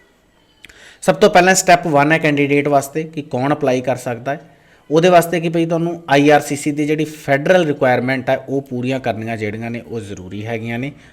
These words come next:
ਆਰ ਸੀ ਆਈ ਪੀ ਪ੍ਰੋਗਰਾਮ ਦੀਆਂ ਜਿਹੜੀਆਂ ਮੈਂ ਤੁਹਾਨੂੰ ਦੱਸੀਆਂ, ਉਹ ਜੇਕਰ ਤੁਹਾਡੀਆਂ ਪੂਰੀਆਂ ਨੇ ਤਾਂ ਤੁਸੀਂ ਅਪਲਾਈ ਕਰ ਸਕਦੇ ਹੋ। ਦੂਜੀ ਗੱਲ, ਤੁਹਾਡੇ ਕੋਲ ਇੱਕ ਡੈਜ਼ਿਗਨੇਟਿਡ ਇੰਪਲਾਇਰ ਦਾ ਪ੍ਰੋਪਰ ਜੌਬ ਆਫਰ ਹੋਣਾ ਚਾਹੀਦਾ ਹੈ। ਤੇ ਡੈਜ਼ਿਗਨੇਟਿਡ ਇੰਪਲਾਇਰ ਕਿਹੜੇ ਕਿਹੜੇ ਨੇ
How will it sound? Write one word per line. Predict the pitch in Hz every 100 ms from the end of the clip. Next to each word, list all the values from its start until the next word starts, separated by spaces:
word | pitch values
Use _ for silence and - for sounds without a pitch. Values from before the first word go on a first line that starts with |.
| _
ਆਰ | 117 120
ਸੀ | - 123
ਆਈ | 110
ਪੀ | 107
ਪ੍ਰੋਗਰਾਮ | 107 107 98 104 92 87
ਦੀਆਂ | 95
ਜਿਹੜੀਆਂ | 101 113 120 117
ਮੈਂ |
ਤੁਹਾਨੂੰ | 113 113
ਦੱਸੀਆਂ, | 95 - 143 143 _
ਉਹ | 131 135
ਜੇਕਰ | 135 123 127
ਤੁਹਾਡੀਆਂ | 120 117 107
ਪੂਰੀਆਂ | 101 107 120 135
ਨੇ | 147 160 _
ਤਾਂ | -
ਤੁਸੀਂ | 110 92 107
ਅਪਲਾਈ | 101 90 90
ਕਰ | 87
ਸਕਦੇ | - 87 85
ਹੋ। | 95
ਦੂਜੀ | 117 123 107
ਗੱਲ, | 82 - _ _ _ _ _ _ - - _ _
ਤੁਹਾਡੇ | 180 165
ਕੋਲ | 165 190
ਇੱਕ | 190 208 208 -
ਡੈਜ਼ਿਗਨੇਟਿਡ | 123 117 139 147 156 160 160 180 175 185 - -
ਇੰਪਲਾਇਰ | 147 143 - 135 135 147
ਦਾ | 143 143
ਪ੍ਰੋਪਰ | 139 120 - 131
ਜੌਬ | 123 117 107
ਆਫਰ | 104 104 117
ਹੋਣਾ | 104 107 104
ਚਾਹੀਦਾ | 113 120 127
ਹੈ। |
ਤੇ | 131 143
ਡੈਜ਼ਿਗਨੇਟਿਡ | 113 120 127 143 143 143 139
ਇੰਪਲਾਇਰ | 139 127 127 131
ਕਿਹੜੇ | 131 135 139 160
ਕਿਹੜੇ | 156 143 147
ਨੇ | 139